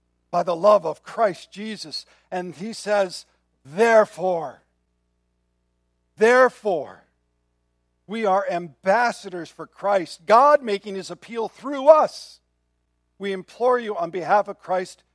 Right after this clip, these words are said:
be reconciled to God." Paul says, "I am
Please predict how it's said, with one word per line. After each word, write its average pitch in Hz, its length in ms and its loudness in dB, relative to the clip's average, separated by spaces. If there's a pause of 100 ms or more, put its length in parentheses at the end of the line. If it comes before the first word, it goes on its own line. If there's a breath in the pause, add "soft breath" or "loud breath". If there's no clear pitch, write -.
(340)
be 143 140 -14
reconciled 151 960 -6 (380)
to 135 80 -20
God." 143 580 -8 (2250)
Paul - 180 -20
says, - 340 -18 (100)
"I 196 180 -10
am 143 240 -14